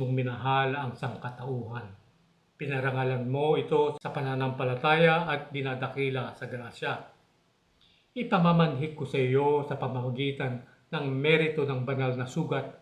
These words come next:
na nabuksan sa iyong tagiliran ng sibat ng kawal. Palayain mo ang mga yumao mula sa apoy ng purgatorio at gawin mo silang karapat-dapat sa kaluwalhatian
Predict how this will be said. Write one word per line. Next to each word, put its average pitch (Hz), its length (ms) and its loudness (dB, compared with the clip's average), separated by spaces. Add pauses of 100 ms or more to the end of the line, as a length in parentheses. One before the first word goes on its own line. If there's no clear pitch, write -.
(200)
na 170 160 2
nabuksan 143 480 -2
sa 151 80 -6
iyong 139 240 0
tagiliran 127 720 0 (400)
ng 139 160 -8
sibat 139 400 -6
ng 120 240 -4
kawal. 147 640 0 (560)
Palayain 135 640 -2
mo 139 320 -2
ang 135 160 -4
mga 127 240 0
yumao 151 720 0 (320)
mula 135 240 -2
sa 131 240 -6
apoy 139 240 2
ng 135 160 -2
purgatorio 131 880 0 (400)
at 170 240 -2
gawin 160 320 6
mo 147 80 -2
silang 135 400 -2
karapat-dapat 135 1040 -2
sa - 80 -10
kaluwalhatian 131 960 -2